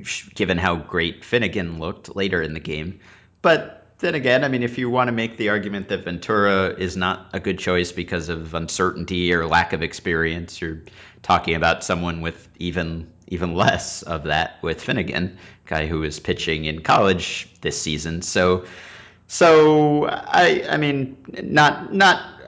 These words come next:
it doesn't go on the big board of worst managerial mistakes for me. I, I can see why it would not have been the optimal decision, just given some uncertainty about a guy who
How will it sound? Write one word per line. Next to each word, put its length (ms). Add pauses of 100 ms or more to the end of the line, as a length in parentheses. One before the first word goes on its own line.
(120)
it 400
doesn't 300
go 220
on 180
the 80
big 260
board 280
of 220
worst 360
managerial 580
mistakes 440
for 120
me. 240
I, 200 (100)
I 100
can 180
see 180
why 240
it 180
would 160
not 180
have 160
been 200
the 140
optimal 580
decision, 580
just 340 (360)
given 600
some 280
uncertainty 680
about 240
a 60
guy 300
who 200